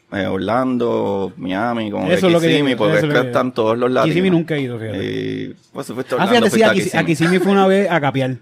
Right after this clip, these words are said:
Speaker 1: Ah, ok.
Speaker 2: Que conseguí a alguien por Craigslist, me dijo, "Estoy en Kissimmee", que se joda, voy a llegarle allá, y le llegué.
Speaker 1: <laughs> ¿Era buena?
Speaker 2: Sí, estaba buena, estaba
Speaker 1: Ah,
Speaker 2: buena.
Speaker 1: ok, ok. Sí, sí.
Speaker 2: Mm.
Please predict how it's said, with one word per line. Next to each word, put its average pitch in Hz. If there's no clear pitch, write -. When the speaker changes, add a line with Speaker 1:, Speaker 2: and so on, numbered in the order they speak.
Speaker 1:
Ah, 104
ok. -
Speaker 2:
Que 139
conseguí 143
a 139
alguien 160
por 170
Craigslist, 165
me 147
dijo, 156
"Estoy 214
en 226
Kissimmee", 220
que 131
se 110
joda, 120
voy 98
a 104
llegarle 117
allá, 107
y 135
le -
llegué. -
Speaker 1:
<laughs> -
¿Era 135
buena? 147
Speaker 2:
Sí, 147
estaba 127
buena, 120
estaba 104
Speaker 1:
Ah, 101
Speaker 2:
buena. 104
Speaker 1:
ok, 101
ok. 98
Sí, -
sí. 120
Speaker 2:
Mm. 104